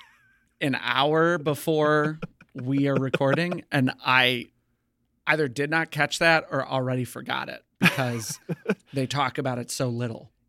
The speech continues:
Speaker 1: It was, exactly. It was a detail that I wrote down from the first, like, five minutes of the show. And
Speaker 2: Mm.
Speaker 1: so that's how I remember it. But she does own the shop with her best friend, Bev, who herself has four kids,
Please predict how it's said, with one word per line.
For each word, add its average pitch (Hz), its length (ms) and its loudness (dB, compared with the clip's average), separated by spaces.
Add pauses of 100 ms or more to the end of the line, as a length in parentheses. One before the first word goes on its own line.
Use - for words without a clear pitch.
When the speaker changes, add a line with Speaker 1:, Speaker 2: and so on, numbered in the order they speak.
Speaker 1:
It 170 140 2
was, 156 540 6
exactly. 139 640 8
It 147 80 2
was 143 200 4
a 135 80 6
detail 143 440 4
that 139 120 6
I 135 40 6
wrote 131 260 6
down 127 240 4
from 127 200 2
the 127 60 0
first, 131 300 0
like, 123 100 -2
five 127 300 4
minutes 120 260 -2
of 120 80 -10
the 123 80 -4
show. 107 380 2 (460)
And 117 480 0
Speaker 2:
Mm. 120 480 0
Speaker 1:
so - 100 -4
that's 131 240 2
how 127 120 6
I 120 80 8
remember 117 480 -6
it. - 140 -16 (440)
But 143 120 -2
she 165 100 4
does 156 240 6
own 139 360 6
the 135 100 2
shop 127 340 4
with 123 220 -2
her 127 200 -2
best 131 340 0
friend, 123 440 -2 (100)
Bev, 131 440 2 (100)
who 127 140 2
herself 156 500 4
has 147 500 2
four 147 320 0
kids, 143 540 0